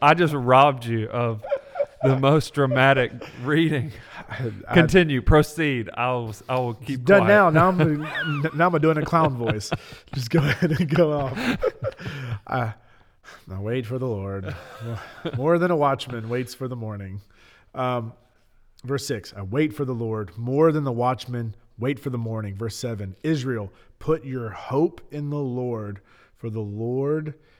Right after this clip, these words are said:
Speaker 2: is unfailing love.
Speaker 1: Ooh.
Speaker 2: And with him <laughs> is full redemption."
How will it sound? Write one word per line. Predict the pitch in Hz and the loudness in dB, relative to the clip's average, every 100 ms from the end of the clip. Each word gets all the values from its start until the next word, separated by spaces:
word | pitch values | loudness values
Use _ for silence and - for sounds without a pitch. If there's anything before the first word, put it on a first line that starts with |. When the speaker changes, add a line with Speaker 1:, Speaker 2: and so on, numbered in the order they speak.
| _ _ | _ _
Speaker 2:
is | 120 104 - | -8 -8 -10
unfailing | 117 117 107 117 110 101 98 | -10 -10 -10 -12 -10 -12 -12
love. | 92 82 67 _ - | -12 -14 -16 _ -14
Speaker 1:
Ooh. | 247 330 339 330 311 294 254 196 _ _ _ _ _ _ | -10 -8 -8 -8 -8 -10 -12 -18 _ _ _ _ _ _
Speaker 2:
And | 135 131 117 107 | -10 -8 -8 -4
with | 156 - | -4 -4
him | 127 120 113 - 113 - | -8 -8 -8 -8 -10 -12
<laughs> | - _ | -20 _
is | 123 117 - | -10 -10 -12
full | - 127 135 139 139 | -8 -2 0 0 -2
redemption." | 127 120 98 110 104 - 87 | -8 -10 -8 -10 -10 -14 -16